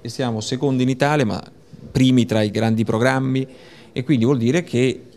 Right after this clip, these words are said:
al di là del passato molto difficile, perché partiamo da una, molti metri indietro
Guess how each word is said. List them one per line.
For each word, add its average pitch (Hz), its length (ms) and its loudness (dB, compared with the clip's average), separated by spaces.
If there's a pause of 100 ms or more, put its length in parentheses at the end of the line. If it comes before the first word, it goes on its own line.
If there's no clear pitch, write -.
(100)
al 110 140 -6
di 120 80 0
là 131 100 6
del 127 140 2
passato 117 580 -2
molto 117 280 0
difficile, 110 440 0
perché 98 180 -6
partiamo 110 600 -2
da 104 120 -4
una, 101 300 -4 (320)
molti 139 480 4
metri 123 300 -2
indietro 110 760 -4